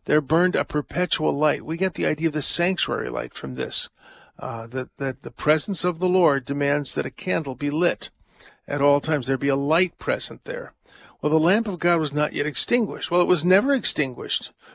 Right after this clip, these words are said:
night and day, unless the presence of God was gone. And what we're gonna see in this is the Ark of the Covenant, because it is misused, it's used in a superstitious way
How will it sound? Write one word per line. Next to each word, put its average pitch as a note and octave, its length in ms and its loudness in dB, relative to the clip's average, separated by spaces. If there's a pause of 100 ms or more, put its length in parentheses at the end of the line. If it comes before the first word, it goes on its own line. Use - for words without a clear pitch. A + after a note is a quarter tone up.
(160)
night D3+ 260 2
and D#3 120 -4
day, E3 380 0 (600)
unless D3 760 0 (540)
the C#3+ 80 -2
presence C3 460 0
of B2 100 -6
God B2 320 2
was C#3+ 180 -8
gone. B2+ 320 -2
And A#2+ 80 -6
what - 100 -6
we're D3+ 120 -2
gonna D3 180 0
see G#3 340 2
in D3 120 2
this A#2+ 260 -2
is A#2+ 180 -8
the C#3 160 -8
Ark D#3+ 320 0
of D#3+ 60 -4
the D3+ 80 -6
Covenant, C3 640 -2 (560)
because C#3+ 380 0
it C3 100 0
is A#2+ 160 -2
misused, G#3 1160 2 (680)
it's - 180 -4
used F3 240 4
in E3 80 6
a C#3 60 2
superstitious G#3 800 0
way D#3 460 2